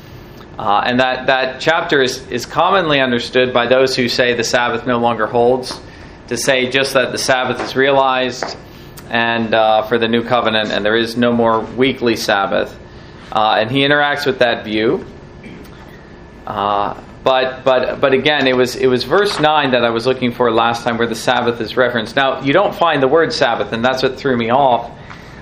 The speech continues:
uh, except you do in the Greek, and, and that's what Glenn said. And I was wondering if there are any, any translations that had that, because it actually says, "Therefore, there therefore remains a Sabbath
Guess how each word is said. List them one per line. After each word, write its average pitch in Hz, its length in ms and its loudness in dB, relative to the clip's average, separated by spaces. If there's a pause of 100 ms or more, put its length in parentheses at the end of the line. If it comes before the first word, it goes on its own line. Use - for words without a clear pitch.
uh, 139 160 2
except 214 340 0
you 180 80 0
do 170 380 2
in 139 160 0
the 139 60 2
Greek, 151 340 0
and, 113 200 -2
and 117 140 0
that's 127 160 -2
what 123 140 0
Glenn 139 280 0
said. 104 520 -2 (400)
And 127 100 2
I 131 60 4
was 127 120 -2
wondering 151 300 2
if 135 100 0
there 139 120 4
are 135 60 2
any, 120 220 0
any 120 380 0
translations 131 720 0
that 113 140 0
had 139 300 0
that, 110 260 0
because 127 200 -2
it 131 100 2
actually 170 300 0
says, 127 220 -2
"Therefore, 147 680 0 (380)
there 143 220 2
therefore 165 440 2
remains 143 460 0
a 127 120 4
Sabbath 190 760 0